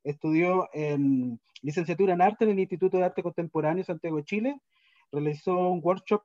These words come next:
en el año noventa y tres, que estábamos hablando delante con Pilar, <laughs> en la Universidad de Alcalá de Henares, en España. Eh,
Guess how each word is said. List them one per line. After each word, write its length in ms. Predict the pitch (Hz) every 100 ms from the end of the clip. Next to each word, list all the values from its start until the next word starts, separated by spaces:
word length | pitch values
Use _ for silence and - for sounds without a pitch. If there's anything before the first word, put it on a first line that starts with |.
| -
en 140 | 170
el 80 | 165
año 260 | 165 170 160
noventa 320 | 160 151 143
y 60 |
tres, 360 | 143 208 262 -
que 160 | - 180
estábamos 520 | 170 - 190 196 180
hablando 280 | 170 190 202
delante 340 | 190 196 196
con 180 | 185 185
Pilar, 360 | 185 151 170 214 226
<laughs> 540 | - 240 214 196 -
en 80 | 160
la 60 | 170
Universidad 420 | 156 151 185 175
de 80 | 185
Alcalá 560 | 185 143 160 196 175
de 400 | 131 147 143 135
Henares, 400 | 131 135 185 254
en 80 | 165
España. 480 | 143 - 170 214 262 - _ _ _ _
Eh, 460 | 135 143 143 135